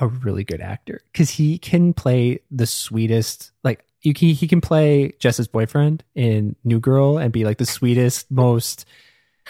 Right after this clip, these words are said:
naive guy, but then he can be a total asshole in, like, Barbarian. Or the, or even this, he's real doinky.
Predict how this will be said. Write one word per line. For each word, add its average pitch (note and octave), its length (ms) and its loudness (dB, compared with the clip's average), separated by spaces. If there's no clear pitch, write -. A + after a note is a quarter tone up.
naive C3+ 520 4
guy, B2+ 400 2
but C3 180 0
then C3 100 4
he C3+ 120 2
can D3 160 0
be C#3 140 2
a B2+ 40 2
total B2 480 0
asshole G#2 480 -2
in, G#2 220 -4
like, G2 500 -6
Barbarian. G#2 540 -2
Or D3+ 100 4
the, F#3 280 -4
or G3 60 -10
even G3 260 2
this, - 280 0
he's A#2+ 200 -4
real B2+ 340 2
doinky. G#2+ 520 -6